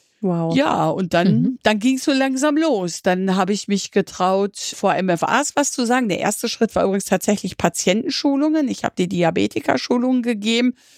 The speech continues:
Speaker 2: und habe die Angst vor <laughs> Menschen frei zu sprechen so ein bisschen abgelegt. Dann waren's die M F As und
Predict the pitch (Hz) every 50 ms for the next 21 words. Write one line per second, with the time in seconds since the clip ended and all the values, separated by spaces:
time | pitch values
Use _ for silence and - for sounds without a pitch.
0 | _ _ _ _ - - 175 - 208 202 202 - - - 196 190 185 180 170 -
1 | _ _ _ _ _ - 190 196 220 262 277 285 - - - - - - - 220
2 | 202 208 208 202 220 233 247 269 277 - - 226 185 - - 190 190 208 - -
3 | 226 - - - - 208 226 - 240 202 214 202 185 185 - - - 262 - -
4 | - _ - 294 269 254 269 285 294 - - 196 202 202 196 196 196 190 185 -
5 | - - 175 - 165 180 175 170 - - - 175 175 - 254 294 - - - -
6 | 208 214 214 -